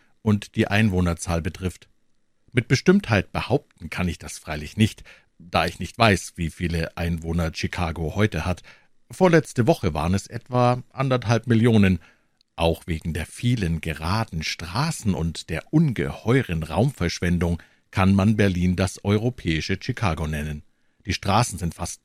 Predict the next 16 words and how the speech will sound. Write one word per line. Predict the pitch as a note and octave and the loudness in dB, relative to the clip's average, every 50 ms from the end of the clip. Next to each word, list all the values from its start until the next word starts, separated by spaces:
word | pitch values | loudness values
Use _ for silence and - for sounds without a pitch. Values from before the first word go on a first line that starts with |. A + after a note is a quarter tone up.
| _ | _
durchgängig | - D#3 D3 C3+ B2 - _ - G2 F#2 F#2 F2 E2 - - | 2 4 4 4 2 -2 _ -2 0 2 2 2 0 -4 -6
so | - F2+ D#2+ | -8 -8 -8
breit | D2 - D#2 D#2 F2+ A2+ A#2 - - | -8 -8 -8 -4 -2 -2 -2 -2 -2
angelegt, | F#2+ G2 F#2+ F2 F#2 F2 F#2+ F2+ - - - _ - _ _ _ - | -2 -2 0 0 0 0 0 -2 -2 -6 -18 _ -20 _ _ _ -4
wie | G#2+ | -2
ich | - G#2 - | -2 -2 -2
es | - - - - | -4 -6 -2 0
noch | G#2+ G2 - | -2 -2 -2
in | - G2+ G2+ - | -2 -6 -6 -6
keiner | - - - B2+ B2+ C#3+ C3+ A#2+ | -6 -4 -2 -2 0 0 0 0
Stadt | - - - - A2+ - - - _ - | -2 -4 -4 -4 -4 -4 -6 -12 _ 0
irgendeines | C#3 D3 D3+ C#3+ - C3 A#2 - - F#2+ F#2+ F#2+ G2+ G2 - - | 0 0 0 0 -4 -6 -6 -2 -2 0 2 2 2 0 -2 -4
anderen | - E2 E2 E2+ D#2+ D#2+ F2+ G#2+ | -8 -6 -4 -4 -2 0 0 2
Landes | G2+ E2+ D#2 D#2+ D#2 D2+ F#2+ - - | 2 2 2 0 -2 -2 -2 -4 -2
gefunden | - G2+ - - A2+ G2 - - F2+ E2 | -4 -6 -2 0 0 0 0 -2 -4 -2
habe. | E2 D#2+ D2+ D2 E2 D#2 | -2 -2 -2 -2 -4 -8